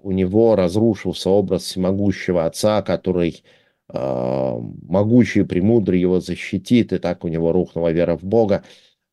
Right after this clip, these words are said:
А, и мы можем сказать: «Ну вот, видите, все это результат такого психологического его опыта».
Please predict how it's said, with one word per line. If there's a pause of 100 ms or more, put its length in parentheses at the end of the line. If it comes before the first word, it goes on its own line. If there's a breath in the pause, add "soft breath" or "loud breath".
А,
и (320 soft breath)
мы
можем
сказать:
«Ну
вот,
видите, (480)
все
это
результат
такого
психологического
его
опыта».